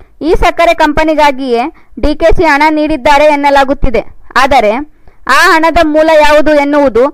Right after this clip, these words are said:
ಇ ಡಿ ಅಧಿಕಾರಿಗಳ ಪ್ರಶ್ನೆ. ಅಲ್ಲದೆ ಸಕ್ಕರೆ ಕಂಪನಿಯ ಮೂಲಕ ಡಿ ಕೆ ಶಿ ವ್ಯವಹಾರಿಕ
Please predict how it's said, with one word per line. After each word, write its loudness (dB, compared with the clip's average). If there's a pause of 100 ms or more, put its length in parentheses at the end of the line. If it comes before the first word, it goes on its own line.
(300)
ಇ -2
ಡಿ 2 (100)
ಅಧಿಕಾರಿಗಳ 0 (120)
ಪ್ರಶ್ನೆ. 2 (800)
ಅಲ್ಲದೆ 2 (380)
ಸಕ್ಕರೆ 2 (100)
ಕಂಪನಿಯ -2 (100)
ಮೂಲಕ 0 (400)
ಡಿ 0
ಕೆ 2
ಶಿ 2
ವ್ಯವಹಾರಿಕ 2